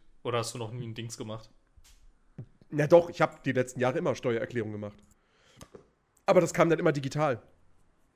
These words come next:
Speaker 1: Wie?
Speaker 2: Ich kann mich zumindest nicht dran erinnern, dass die mir jemals einen Steuersche-, Steuerbescheid per Post geschickt hätten.
Speaker 1: Okay. Ach so, keine
Speaker 2: Und
Speaker 1: Ahnung. Also ich, okay, aber wie funktioniert das dann? Weil ich mach das über eine App und dann
Speaker 2: Ja, ich mach
Speaker 1: krieg ich
Speaker 2: das auch,
Speaker 1: Post.
Speaker 2: ich mach das auch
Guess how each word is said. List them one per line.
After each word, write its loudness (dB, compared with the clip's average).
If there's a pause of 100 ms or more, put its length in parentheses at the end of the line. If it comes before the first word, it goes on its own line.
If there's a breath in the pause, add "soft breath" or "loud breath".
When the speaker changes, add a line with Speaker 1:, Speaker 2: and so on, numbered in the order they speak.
(1000)
Speaker 1:
Wie? -14
Speaker 2:
Ich -4
kann 6
mich 2
zumindest 0
nicht -4
dran 4
erinnern, 4
dass -2
die -6
mir 0
jemals -2
einen -6
Steuersche-, 0 (100)
Steuerbescheid -2
per -10
Post -8
geschickt -14
hätten. -14 (1300)
Speaker 1:
Okay. -8 (540)
Ach -8
so, -6
keine 4
Speaker 2:
Und 4
Speaker 1:
Ahnung. -6
Also -6
ich, -14 (840 soft breath)
okay, -2
aber -2
wie -12
funktioniert -8
das -2
dann? -4
Weil -2
ich -16 (280)
mach -2
das -6
über -4
eine -6
App -6
und -10
dann -6
Speaker 2:
Ja, 10
ich 6
mach 8
Speaker 1:
krieg 2
ich 0
Speaker 2:
das 0
auch, 4
Speaker 1:
Post. -6
Speaker 2:
ich -10
mach 0
das -10
auch -6